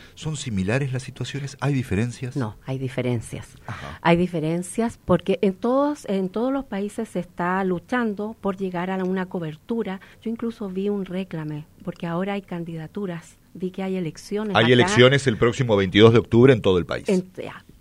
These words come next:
Speaker 2: Y vi yo entonces que hay ciertas, eh,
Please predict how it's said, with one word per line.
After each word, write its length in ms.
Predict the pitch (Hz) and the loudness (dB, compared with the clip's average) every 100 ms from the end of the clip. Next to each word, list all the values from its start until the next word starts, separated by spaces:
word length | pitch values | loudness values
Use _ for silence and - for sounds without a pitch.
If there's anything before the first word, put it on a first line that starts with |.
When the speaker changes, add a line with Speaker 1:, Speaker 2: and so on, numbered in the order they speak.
| - | -4
Speaker 2:
Y 140 | 208 | -2
vi 200 | 214 269 | 0 -2
yo 160 | 262 254 | 0 -2
entonces 540 | 247 233 214 214 247 | -4 -6 -8 -6 -8
que 200 | 240 196 | -4 -4
hay 260 | 196 220 240 | 0 0 0
ciertas, 500 | 233 220 220 233 - | -2 -6 -4 -8 -6
eh, 500 | 196 180 170 165 165 | -4 -2 0 -2 -4